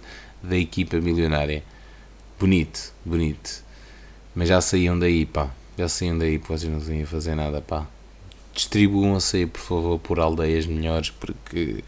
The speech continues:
passear no parque, meus putos, vocês não merecem passear no parque. Vocês merecem melhor. Mas pronto. Eh, destaque aqui para o regresso de Nuno Mendes, que ainda vai ter aqui pelo menos uns três e,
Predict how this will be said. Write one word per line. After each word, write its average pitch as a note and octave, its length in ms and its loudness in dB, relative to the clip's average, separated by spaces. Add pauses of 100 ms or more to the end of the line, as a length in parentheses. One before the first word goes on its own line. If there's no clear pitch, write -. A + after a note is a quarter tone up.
(560)
passear A#2 420 6
no F#2+ 120 2
parque, E2+ 400 2
meus E2+ 140 -2
putos, E2 280 -2
vocês G#2 240 2
não G2+ 80 4
merecem E2 440 0
passear D#2+ 360 -2
no D#2 80 -2
parque. - 420 -4 (540)
Vocês E2+ 140 -4
merecem E2+ 440 0
melhor. E2 320 -2 (1300)
Mas F#2+ 400 2
pronto. G#2+ 960 4 (760)
Eh, G2+ 600 4
destaque - 400 4
aqui A#2 180 -2
para A#2 140 8
o - 20 6
regresso A2 400 6
de A#2+ 60 2
Nuno A2+ 160 6
Mendes, A#2 380 6
que - 100 0
ainda A2 220 6
vai G#2 160 8
ter G#2 180 4
aqui F#2+ 480 0
pelo F#2+ 140 2
menos F2+ 320 0
uns F2+ 260 -4
três F#2+ 480 4
e, F2+ 240 -4